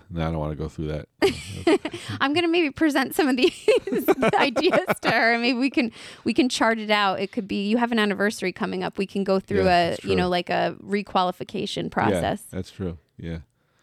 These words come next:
Speaker 1: Yeah, I, I better be
Speaker 2: Like,
Speaker 1: looking for an apartment.
Speaker 2: keep it, keep him or,
Speaker 1: <laughs>
Speaker 2: keep him or toss him. <laughs> What do we think?
Speaker 1: Yeah, I, I better be looking for another place to live, evidently. So.
Speaker 2: <laughs>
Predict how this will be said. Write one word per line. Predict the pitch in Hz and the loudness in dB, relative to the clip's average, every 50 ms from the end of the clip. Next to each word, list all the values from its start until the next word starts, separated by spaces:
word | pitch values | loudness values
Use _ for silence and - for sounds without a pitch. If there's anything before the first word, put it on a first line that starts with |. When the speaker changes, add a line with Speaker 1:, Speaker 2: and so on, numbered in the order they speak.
| _ _ _ _ _ _ _ _ _ | _ _ _ _ _ _ _ _ _
Speaker 1:
Yeah, | - 92 82 | -4 -2 0
I, | - 101 107 - 101 | 2 2 2 2 2
I | 95 | 2
better | 104 104 98 | 4 4 4
be | 92 | 4
Speaker 2:
Like, | 95 92 95 | 4 4 2
Speaker 1:
looking | 92 95 - | 0 -2 0
for | - 101 | 2 2
an | 92 90 | 2 2
apartment. | 82 - 104 95 90 - 92 90 | 0 2 2 0 2 0 -2 0
Speaker 2:
keep | - 330 277 233 | 2 2 2 4
it, | 285 285 - - | 4 4 4 4
keep | - - 285 - - | 4 0 0 2 0
him | - 311 302 | 0 0 2
or, | 262 240 - - - 233 - | 2 2 2 2 2 0 0
Speaker 1:
<laughs> | - | 4
Speaker 2:
keep | - 349 359 - | 4 2 2 4
him | 339 294 294 | 2 2 2
or | 277 | 2
toss | 277 - 359 285 233 277 - - | 2 4 4 4 4 2 2 -2
him. | - 302 392 539 | -6 -4 0 0
<laughs> | 539 - - 640 659 - - | 0 0 0 -2 -4 0 0
What | - 359 311 285 | 2 2 2 0
do | 277 | 0
we | 269 269 | -2 -4
think? | 254 - 277 320 - - 381 370 - - - - - | -2 0 0 0 0 -2 -6 -4 -2 -4 -4 -4 -2
Speaker 1:
Yeah, | - 120 107 95 90 87 - - - - | 0 2 2 2 0 -2 -8 -12 -12 -6
I, | - 101 104 107 101 110 | 0 2 2 4 4 2
I | |
better | 107 92 123 117 110 | 4 4 2 2 2
be | 95 110 | 2 2
looking | 107 104 107 98 101 98 | 0 0 0 -2 -4 -2
for | - 110 | -2 0
another | 98 98 95 98 | 2 2 2 0
place | - - 98 98 98 | 2 0 0 0 0
to | - - | -2 -4
live, | 92 95 92 87 85 | -2 0 0 2 0
evidently. | 85 85 87 85 92 90 87 90 90 87 85 - - - | 0 0 0 -2 -2 -2 -2 -2 -6 -6 -8 -8 -8 -8
So. | 90 92 - | -8 -8 -14
Speaker 2:
<laughs> | _ | _